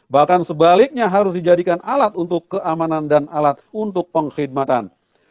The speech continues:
Untuk maksud seperti itu harus senantiasa memanjatkan doa kepada Allah Ta'ala, ghairil maghdubi alaihim.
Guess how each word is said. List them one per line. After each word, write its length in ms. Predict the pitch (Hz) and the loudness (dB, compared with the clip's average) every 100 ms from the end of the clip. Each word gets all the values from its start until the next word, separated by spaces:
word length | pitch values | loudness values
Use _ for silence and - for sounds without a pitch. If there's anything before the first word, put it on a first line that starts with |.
| _ 156 | _ -2
Untuk 400 | 220 247 277 196 | 0 2 0 2
maksud 360 | 202 202 196 | 0 0 -2
seperti 360 | 202 190 175 185 | -2 -2 -6 -6
itu 320 | 262 302 233 | -6 -2 -2
harus 360 | 170 185 190 165 | 2 2 0 -2
senantiasa 600 | 175 165 165 160 175 165 | -2 -2 0 0 0 -2
memanjatkan 680 | 147 156 147 147 147 156 135 - _ | -6 -6 -4 -4 -2 -4 -4 -10 _
doa 440 | 110 156 208 208 190 | 0 2 4 0 0
kepada 320 | 156 151 151 | 2 2 4
Allah 220 | 143 143 | 0 0
Ta'ala, 320 | 143 135 139 135 - - | -2 0 2 0 -2 -10
ghairil 540 | 131 170 190 175 165 | 0 2 4 2 0
maghdubi 520 | 160 135 135 185 143 151 | -2 -6 -6 -6 -4 -4
alaihim. 560 | 131 123 127 123 110 | -2 -2 -4 -8 -12